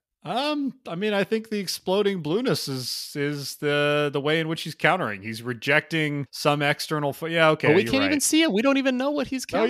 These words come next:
Speaker 2: countering.
Speaker 1: right. You're right. This is the most reprinted counterspell art if I ignore a bunch of weird foreign printings of, uh, the Mark Poole one. This is actually the most reprinted counterspell, and I think that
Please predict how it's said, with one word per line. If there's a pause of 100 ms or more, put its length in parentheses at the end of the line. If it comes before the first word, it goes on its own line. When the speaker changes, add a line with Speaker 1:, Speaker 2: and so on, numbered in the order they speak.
Speaker 2:
countering.
Speaker 1:
right. (120)
You're
right.
This
is
the
most
reprinted
counterspell
art
if
I
ignore
a
bunch
of
weird
foreign
printings
of,
uh, (380)
the
Mark
Poole
one.
This
is
actually
the
most
reprinted
counterspell,
and
I
think
that